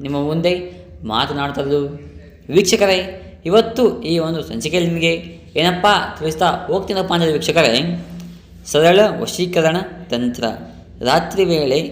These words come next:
ಈ ತಂತ್ರ ಮಾಡಿ ಸಾಕು, ನೀವು ಕರೆದ ಜಾಗಕ್ಕೆ ಬರುತ್ತಾರೆ. ವೀಕ್ಷಕರೇ, ರಾತ್ರಿ ವೇಳೆ ನೀವು ಯಾರನ್ನ ಇಷ್ಟಪಡ್ತೀರೋ, ಸ್ತ್ರೀ ಆಗಿರ್ಬೋದು, ಆಂಟಿ ವಶೀಕರಣ ಆಗಿರ್ಬೋದು, ಅಥವಾ ಸಂಭೋಗ ವಶೀಕರಣ ಆಗಿ-, ಆಗಿರ್ಬೋದು ವೀಕ್ಷಕರೇ, ತಕ್ಷಣವೇ ನೀವು ಕರೆದ ಜಾಗಕ್ಕೆ ಬರ್ತದೆ ವೀಕ್ಷಕರೇ.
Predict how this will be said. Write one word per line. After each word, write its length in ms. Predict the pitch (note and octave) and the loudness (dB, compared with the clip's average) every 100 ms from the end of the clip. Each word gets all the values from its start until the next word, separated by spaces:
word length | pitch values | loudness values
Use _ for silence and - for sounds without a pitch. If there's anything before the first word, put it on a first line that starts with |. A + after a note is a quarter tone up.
| - D3 | -8 -6
ಈ 280 | G3 A3 | -6 -6
ತಂತ್ರ 340 | - C3+ D3+ D3 F#3+ E3 C#3 | -6 -6 -4 -4 -4 -6 -4
ಮಾಡಿ 380 | C3 D#3 E3 F#3+ - | 0 0 0 -4 -4
ಸಾಕು, 380 | C3 C3+ - D3 F3 - - C#3 | -2 -2 -2 -2 -4 -10 -12 -2
ನೀವು 240 | D3 E3 | 0 0
ಕರೆದ 300 | E3 C#3 E3+ F3+ - B2+ | 2 2 4 2 0 0
ಜಾಗಕ್ಕೆ 560 | B2+ D3+ D#3 - F#3+ - - | 2 2 2 0 -2 -4 -8
ಬರುತ್ತಾರೆ. 520 | A2 A2+ A2 G2+ G2+ G2+ - - - - - - - - - - | -6 -6 -6 -6 -6 -10 -16 -20 -20 -20 -20 -20 -20 -20 -18 -6
ವೀಕ್ಷಕರೇ, 760 | C#3 - F3 B2 E3 - - - - - C3 | -2 0 4 4 4 0 -12 -18 -20 -14 -2
ರಾತ್ರಿ 380 | D3 F3+ F#3+ | 0 2 0
ವೇಳೆ 420 | F3+ F3 F3 - - | 4 4 4 0 -4
ನೀವು 160 | D#3 | -2
ಯಾರನ್ನ 220 | C#3+ E3+ | 0 0
ಇಷ್ಟಪಡ್ತೀರೋ, 840 | F3+ C#3+ - F3 E3 D#3+ F3 E3 D#3 | -2 -2 0 0 -2 0 2 2 0
ಸ್ತ್ರೀ 300 | - - F3+ | -4 -2 0
ಆಗಿರ್ಬೋದು, 520 | E3 D#3+ D#3 D#3 D#3 | 2 2 0 0 0
ಆಂಟಿ 340 | - E3 F3 | 0 -2 2
ವಶೀಕರಣ 400 | F3 D#3 D#3 D#3 | 2 2 2 0
ಆಗಿರ್ಬೋದು, 540 | D3 C#3+ D3 C#3+ C#3 C#3+ | 0 0 0 0 0 -2
ಅಥವಾ 420 | - - - B2 | -6 -14 -6 -4
ಸಂಭೋಗ 340 | - B2 E3 | -2 0 4
ವಶೀಕರಣ 320 | F#3 F3 E3 D#3 | 4 4 2 0
ಆಗಿ-, 240 | D3+ D#3 | 0 -2
ಆಗಿರ್ಬೋದು 340 | - D3 D#3 | -4 -2 -2
ವೀಕ್ಷಕರೇ, 640 | D3+ C#3 F3+ C#3 C#3+ - - - - - - - | -2 -2 2 2 2 -2 -10 -14 -16 -18 -20 -2
ತಕ್ಷಣವೇ 640 | E3+ E3+ G#3 G3+ A3+ A3 | -2 2 2 4 2 2
ನೀವು 220 | D#3 D#3 | -2 -2
ಕರೆದ 140 | D3 E3 | 0 2
ಜಾಗಕ್ಕೆ 400 | F3 E3 E3 F#3 | 2 2 0 -2
ಬರ್ತದೆ 280 | A#2+ A#2+ A2 | -4 -4 -4
ವೀಕ್ಷಕರೇ. 380 | G#2 A2 - | -4 -10 -12